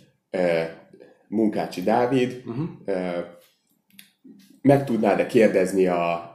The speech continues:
Speaker 1: játékosok szüleitől és a játékosoktól,
Speaker 2: Mhm.
Speaker 1: hogy három játékosnak bevezetjük a matét a, a rutinjukba, a rituáléba, meg az étrendjükbe. Milyen fogadtatásra számíthatok?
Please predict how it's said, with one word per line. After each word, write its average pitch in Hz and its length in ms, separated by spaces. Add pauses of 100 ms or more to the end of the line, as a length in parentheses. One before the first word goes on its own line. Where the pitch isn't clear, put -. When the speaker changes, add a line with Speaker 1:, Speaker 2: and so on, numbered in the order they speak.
Speaker 1:
játékosok 92 1040
szüleitől 101 680
és 95 140
a 101 40
játékosoktól, 92 1120
Speaker 2:
Mhm. 123 120
Speaker 1:
hogy 95 300
három 101 380
játékosnak 92 1500
bevezetjük 101 600
a 95 40
matét 90 720 (120)
a, 90 100 (800)
a 80 380
rutinjukba, 104 1000
a - 80
rituáléba, 87 640
meg 82 140
az 82 120
étrendjükbe. 120 880 (1600)
Milyen 123 280
fogadtatásra 98 680
számíthatok? - 800